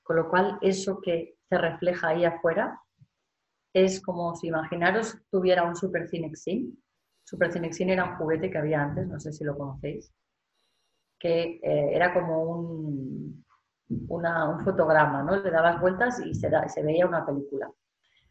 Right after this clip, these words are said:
Entonces, vosotros imaginaros que tengamos dentro de nuestra cabeza una serie de fotogramas y le diéramos a la manivela. Nosotros estamos viendo en nuestra vida esa proyección de lo que, de los fotogramas que llevamos dentro.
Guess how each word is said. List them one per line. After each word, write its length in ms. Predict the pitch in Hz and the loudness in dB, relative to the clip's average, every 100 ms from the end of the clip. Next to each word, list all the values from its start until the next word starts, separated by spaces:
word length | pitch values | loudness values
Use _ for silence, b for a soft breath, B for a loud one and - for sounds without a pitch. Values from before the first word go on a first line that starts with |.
| _ | _
Entonces, 240 | 185 185 185 | 4 4 0
vosotros 240 | 165 202 214 | -4 -2 -2
imaginaros 500 | 214 214 190 196 196 | -2 2 4 4 4
que 140 | 185 | 0
tengamos 420 | 165 160 180 196 | 0 0 0 0
dentro 260 | 180 170 180 | -2 -2 -2
de 80 | 175 | -2
nuestra 300 | 156 170 165 | -4 -4 0
cabeza 340 | 147 156 190 | 0 0 -2
una 180 | 175 151 | -2 -4
serie 340 | 160 165 170 | -2 -2 -2
de 80 | 165 | -2
fotogramas 720 | 151 151 147 151 262 381 _ _ _ _ _ _ _ _ _ - | -6 -2 -2 0 -2 -6 _ _ _ _ _ _ _ _ _ 2
y 80 | |
le 120 | 175 170 | 4 6
diéramos 340 | 170 180 175 | 4 2 2
a 60 | 160 | 2
la 100 | 156 | 2
manivela. 640 | 151 147 170 151 135 - - | 2 4 2 2 -2 -8 -16
Nosotros 340 | - 185 185 | -10 -8 -6
estamos 420 | 185 175 180 185 | -2 0 0 0
viendo 280 | 180 175 175 | -2 -2 -4
en 60 | 170 | -4
nuestra 280 | 170 165 | -2 0
vida 300 | 160 180 175 | 2 2 2
esa 260 | 165 185 180 | 2 -2 -2
proyección 680 | 160 147 147 - 185 147 135 _ _ _ _ _ _ | -2 -2 -4 0 0 0 -6 _ _ _ _ _ _
de 140 | 160 160 | -4 -2
lo 180 | 156 156 | 0 -2
que, 220 | 160 143 | -2 0
de 120 | 165 | -2
los 160 | 160 - | -4 -6
fotogramas 540 | - 147 151 151 - | -4 0 0 0 -4
que 120 | 165 | -4
llevamos 440 | 151 147 147 147 143 | -2 -2 -2 -4 -4
dentro. 280 | 135 - | -4 -8